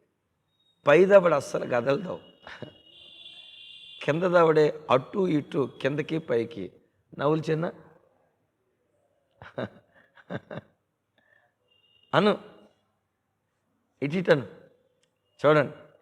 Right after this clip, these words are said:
ఇటు ఒకటి కదిలిందా? ఆ, తిన్నట్టను. చూడండి, ఇది కదులుతుంది కానీ పై దవడ అసలు కదలదు. చూడండి, ఆ, పెద్దగా అనరా, నోరు తెరు బాగా. ఆ,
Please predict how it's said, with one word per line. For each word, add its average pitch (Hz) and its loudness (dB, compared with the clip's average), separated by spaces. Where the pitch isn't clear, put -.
ఇటు 147 -2
ఒకటి 185 4
కదిలిందా? 175 2
ఆ, 110 -4
తిన్నట్టను. 156 0
చూడండి, 160 -4
ఇది 151 -2
కదులుతుంది 202 2
కానీ 151 -6
పై 165 6
దవడ 180 6
అసలు 160 0
కదలదు. 147 -4
చూడండి, 156 -4
ఆ, 117 -8
పెద్దగా 170 2
అనరా, 180 -4
నోరు 185 2
తెరు 190 0
బాగా. 165 -2
ఆ, 156 4